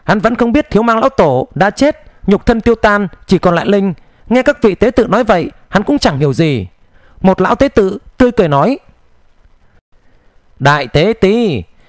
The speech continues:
việc tốt của ngươi tới rồi, nhục thân của lão tổ tông đã băng hà, lúc này linh hồn không có chỗ dựa, vì thế lão tổ tông chọn ngươi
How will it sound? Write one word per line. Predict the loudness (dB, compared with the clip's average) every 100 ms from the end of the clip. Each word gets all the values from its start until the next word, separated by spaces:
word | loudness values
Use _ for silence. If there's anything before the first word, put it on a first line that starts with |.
| _ 0
việc | 0 2
tốt | 0 0
của | 0
ngươi | 0 -2
tới | -2 -4 0
rồi, | 0 0 -2 -6 -12 _
nhục | -2 0 0
thân | 0
của | 0
lão | -2 -2
tổ | -2
tông | 0 -2 0
đã | -2
băng | -2 0
hà, | 0 -2 -2 -6 _ _
lúc | -2 0 0
này | 0 -2 -6 _
linh | -2 0
hồn | 0
không | 0 -2
có | 0
chỗ | 0 0
dựa, | 0 0 -4 -16 _ _ -2
vì | 0 2
thế | 0 0
lão | 0 0
tổ | -2
tông | 0 0 0 -6
chọn | -2 -2 0
ngươi | 0 0